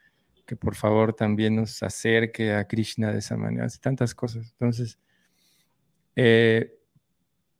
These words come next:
simplemente es eso, la forma en la que estás cultivando ahora tu relación, ¿no? Como cuando nosotros en nuestros in-, procesos interpersonales, ¿qué tipo de relación estamos cultivando con nuestra,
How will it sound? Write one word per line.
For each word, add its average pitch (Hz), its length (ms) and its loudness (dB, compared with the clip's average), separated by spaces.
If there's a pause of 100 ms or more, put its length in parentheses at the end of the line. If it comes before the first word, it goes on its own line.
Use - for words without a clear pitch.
(120)
simplemente 147 600 2
es 127 120 2
eso, 113 320 0
la 110 160 4
forma 139 300 2
en 123 80 2
la 113 40 -2
que - 80 -4
estás - 300 -2
cultivando 120 600 0
ahora 117 200 2
tu 113 120 -10
relación, 110 640 -6
¿no? 123 120 -14 (400)
Como 117 240 2
cuando 113 260 2
nosotros 131 560 0 (380)
en 113 120 0
nuestros 113 400 -4
in-, 113 260 -4
procesos 120 540 -2
interpersonales, 113 1120 0 (340)
¿qué 131 100 2
tipo 139 300 2
de 120 80 6
relación 110 440 2
estamos 123 400 -2
cultivando 113 580 -4
con 107 180 -8
nuestra, 104 560 -8